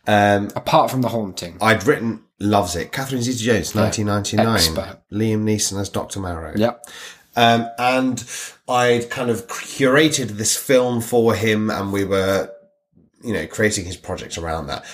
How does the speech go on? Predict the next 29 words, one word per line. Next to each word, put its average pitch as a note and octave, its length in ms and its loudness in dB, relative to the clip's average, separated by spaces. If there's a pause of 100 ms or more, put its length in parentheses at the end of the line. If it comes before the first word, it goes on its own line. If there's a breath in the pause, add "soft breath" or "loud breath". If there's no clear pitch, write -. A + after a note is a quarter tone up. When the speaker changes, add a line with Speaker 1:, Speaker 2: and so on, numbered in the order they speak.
(140 loud breath)
Speaker 1:
And G#2+ 140 2
we, G#2+ 300 4
I G#2 120 4
believe, A2 520 4
mentioned F#2 340 -2
the F2+ 60 -6
fact - 220 -2
that - 60 -14
we F#2+ 120 0
had F#2 140 -6
to F2+ 100 -6
make F2 340 -6
a E2+ 140 -6
sizzle F#2+ 800 -2
reel. C#2 460 -12
Speaker 2:
Yes. G#2+ 540 -2
Speaker 1:
A F2+ 120 -4
kind E2+ 220 -10
of A#2 100 -6
Speaker 2:
Not E3+ 220 6
a D3 40 8
name C3 260 6
I A2+ 140 6
Speaker 1:
pre-trailer. G#2 120 6
Speaker 2:
enjoy F2+ 340 -2
myself. F2 420 -6
Speaker 1:
Like G#3 220 2
a, E3+ 120 0
no, G2 440 0